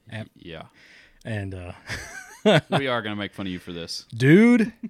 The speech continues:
Speaker 1: <laughs> I have become a huge B T S fan.
Speaker 2: So tell everybody what
Speaker 1: So
Speaker 2: that is.
Speaker 1: B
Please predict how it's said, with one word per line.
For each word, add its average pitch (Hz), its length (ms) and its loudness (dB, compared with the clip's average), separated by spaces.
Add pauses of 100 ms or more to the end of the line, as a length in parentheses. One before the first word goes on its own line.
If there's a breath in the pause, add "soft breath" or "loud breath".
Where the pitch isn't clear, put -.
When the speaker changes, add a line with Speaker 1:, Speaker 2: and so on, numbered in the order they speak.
(440)
Speaker 1:
<laughs> - 580 -20
I 220 320 2
have 156 180 2
become 143 560 0
a 131 240 -2
huge 170 680 4
B 151 180 2
T 147 260 0
S 107 180 -4
fan. 95 380 -12 (760 soft breath)
Speaker 2:
So 107 140 -10
tell 135 300 -4
everybody 135 280 -2
what 131 140 -2
Speaker 1:
So 139 80 -2
Speaker 2:
that 127 120 4
is. 127 40 4
Speaker 1:
B 170 140 6